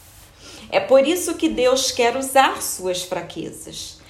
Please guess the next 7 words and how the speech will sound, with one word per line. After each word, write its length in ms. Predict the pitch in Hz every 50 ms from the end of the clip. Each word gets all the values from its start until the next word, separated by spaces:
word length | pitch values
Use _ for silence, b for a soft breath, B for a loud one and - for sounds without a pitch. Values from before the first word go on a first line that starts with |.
| B B B B
não 280 | 247 320 370 427 427 427
apenas 580 | 403 403 - - 285 285 285 285 294 294 -
suas 360 | - 294 262 269 262 269 269
boas 560 | 170 160 160 214 254 302 339 339 311 320 - -
qualidades 880 | - 208 185 170 190 185 - 196 196 208 220 220 226 262 269 - - - -
ou 180 | 202 196 190
virtudes. 1000 | 190 - 233 - - - - 175 156 151 - - - - - - - - - -